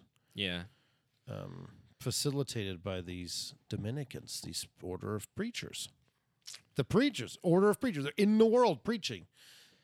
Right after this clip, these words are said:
Speaker 2: So clearly he likes the Dominicans. He likes their way of, of doing stuff.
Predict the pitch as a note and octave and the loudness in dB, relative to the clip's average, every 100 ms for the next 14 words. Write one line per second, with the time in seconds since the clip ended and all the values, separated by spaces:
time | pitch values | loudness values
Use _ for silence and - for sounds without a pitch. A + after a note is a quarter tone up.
0 | - - F3 C4+ E4+ D#4+ G3 G3+ F#3 E3 | -8 -4 -2 2 4 6 6 6 4 2
1 | - C#3 D3 C#3 C#3 A2 - - - - | 0 -2 0 0 0 -2 -8 -14 -16 -18
2 | - D#3 D#3+ D#3 - C#3+ C#3+ C3 B2+ A#2+ | -8 -4 0 0 0 0 2 4 4 4
3 | G2+ - B2 A2+ F#2 A#2 A2 F#2 - - | 0 -6 -4 -4 -2 0 0 -2 -8 -10
4 | E2 | -12